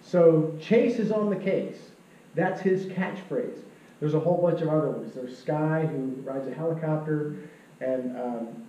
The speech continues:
her catchphrase is, "Let's take to the skies." Uh, there's Rocky, who is, uh,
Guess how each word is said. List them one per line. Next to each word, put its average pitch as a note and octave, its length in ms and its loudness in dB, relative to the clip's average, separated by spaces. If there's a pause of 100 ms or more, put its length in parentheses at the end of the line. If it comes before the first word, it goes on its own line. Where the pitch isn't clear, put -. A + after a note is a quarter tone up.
(200)
her D#3+ 280 -4
catchphrase C3+ 680 0
is, A#2 280 -8
"Let's G#2+ 220 -8
take F#3+ 240 -2
to F#3+ 60 -8
the F3+ 160 -4
skies." - 560 -4 (520)
Uh, C3 220 -4
there's C3 260 -4
Rocky, E3 540 -2
who D3+ 240 0
is, C3+ 300 -2
uh, B2 240 -6